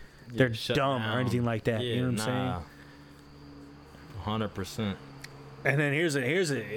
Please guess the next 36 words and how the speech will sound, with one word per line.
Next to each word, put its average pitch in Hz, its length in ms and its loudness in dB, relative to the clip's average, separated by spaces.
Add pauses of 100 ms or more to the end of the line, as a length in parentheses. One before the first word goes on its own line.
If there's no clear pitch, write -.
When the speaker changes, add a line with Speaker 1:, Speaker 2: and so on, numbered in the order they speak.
(120)
Speaker 2:
this 151 220 6
is 135 60 2
a 131 60 2
good 135 160 4
one, 127 160 2
and 123 100 2
we'll, 127 200 4
we'll 123 120 2
direct 131 300 4
this 131 200 0
to 143 60 0
the, 135 200 4 (760)
we'll 131 160 2
direct 135 300 2
this 160 160 4
one 147 60 2
towards 147 200 8
the 135 60 4
women. 139 260 2
<laughs> - 720 8
Speaker 1:
Let's - 220 2
go. 104 200 4
Speaker 2:
It 220 120 4
says, 143 260 4
"You 175 180 6
can't 220 320 2
want 180 260 4
a 151 40 4
man 151 400 4
to 143 120 2
be 143 180 8
a 131 100 4
man 143 360 2
in 135 80 4
every 135 220 2
aspect, 127 600 0